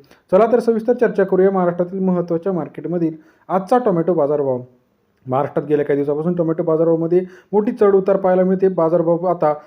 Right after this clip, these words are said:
वेगाने वाढण्यास सुरुवात झाली आहे, कारण मार्केटमध्ये टोमॅटोचा शॉर्टेज जाणवायला सुरुवात झाली आहे. चला तर पहिलं मार्केट जे आहे, मुंबई मार्केट पंधराशे पंचावन्न क्विंटल अवघडले, सोळाशे ते चोवीसशे रुपये प्रति क्विंटलचा बाजारभाव मुंबई मार्केटमध्ये आहे. सरासरी दर सोळा ते चोवीस रुपये आपल्याला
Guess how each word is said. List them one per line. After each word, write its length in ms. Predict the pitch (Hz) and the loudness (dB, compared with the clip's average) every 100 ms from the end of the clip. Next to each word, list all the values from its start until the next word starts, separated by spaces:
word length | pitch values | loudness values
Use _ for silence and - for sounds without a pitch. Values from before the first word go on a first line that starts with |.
| _ - | _ -4
वेगाने 460 | 135 156 160 202 | 2 4 4 2
वाढण्यास 360 | 196 151 156 175 | 4 2 0 -2
सुरुवात 220 | 160 156 | 0 0
झाली 200 | 147 147 | 0 2
आहे, 80 | 147 | 2
कारण 220 | 143 143 | 0 -2
मार्केटमध्ये 520 | 135 139 139 143 156 | -2 -6 -6 -4 -4
टोमॅटोचा 420 | 170 147 143 143 151 | -2 -4 -4 -4 -6
शॉर्टेज 400 | - 139 139 165 | -2 -2 -2 -4
जाणवायला 360 | 139 135 139 147 | -4 -6 -4 -4
सुरुवात 280 | 147 139 | -4 -6
झाली 200 | 135 135 | -4 -6
आहे. 100 | 131 131 _ _ _ | -6 -8 _ _ _
चला 160 | 202 233 | 2 4
तर 120 | 233 | 4
पहिलं 240 | 220 202 196 | 4 4 4
मार्केट 300 | 185 175 180 | 2 -2 0
जे 80 | |
आहे, 140 | 170 175 | 0 0
मुंबई 300 | 175 156 151 | -2 0 0
मार्केट 320 | 143 143 165 | 0 -4 -8
पंधराशे 360 | 156 143 147 160 | -6 -4 -4 -4
पंचावन्न 400 | 147 135 156 156 | -10 -6 -6 -6
क्विंटल 280 | 147 135 | -8 -4
अवघडले, 440 | 143 139 151 151 160 165 - - - - | -4 -2 -2 0 -2 -2 -18 -20 -8 2
सोळाशे 420 | 202 226 220 175 | 4 4 4 0
ते 60 | 175 | 0
चोवीसशे 460 | 175 175 185 185 196 | -2 0 0 2 2
रुपये 180 | 175 | 2
प्रति 220 | 170 156 165 | -6 -8 -8
क्विंटलचा 380 | 156 143 147 | -6 -6 -4
बाजारभाव 460 | 165 131 131 143 135 | -4 -4 -4 -4 -4
मुंबई 300 | 139 139 165 | -6 -2 -2
मार्केटमध्ये 540 | 147 131 139 139 139 139 | -2 -8 -10 -12 -4 -4
आहे. 140 | 131 127 _ _ - | -4 -10 _ _ -2
सरासरी 320 | 196 220 220 | 0 0 -2
दर 160 | 196 202 | 0 0
सोळा 280 | 196 160 151 | 0 -2 -2
ते 120 | 170 | -4
चोवीस 340 | 170 143 143 | -8 -8 -6
रुपये 180 | 139 156 | -6 -4
आपल्याला 340 | 131 135 131 | -4 -4 -6